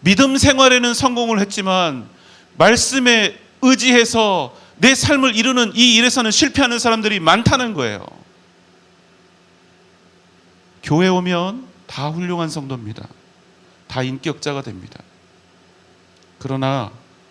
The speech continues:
교회 밖을 나가면 그곳은 교회와는 전혀 다른 세상이고 우리 역시도 전혀 다른 사람이 될 수 있는 겁니다. 우리가 교회 안에서는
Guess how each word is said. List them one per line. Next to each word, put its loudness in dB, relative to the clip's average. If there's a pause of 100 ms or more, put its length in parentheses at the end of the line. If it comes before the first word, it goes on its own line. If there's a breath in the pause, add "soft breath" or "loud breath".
(540)
교회 -4
밖을 -10
나가면 -8 (720)
그곳은 -6
교회와는 -6
전혀 -8
다른 -8
세상이고 -10 (640 soft breath)
우리 -6
역시도 -8
전혀 -10
다른 -12
사람이 -12 (300 soft breath)
될 -10
수 -12
있는 -12
겁니다. -16 (2750)
우리가 0
교회 0
안에서는 -4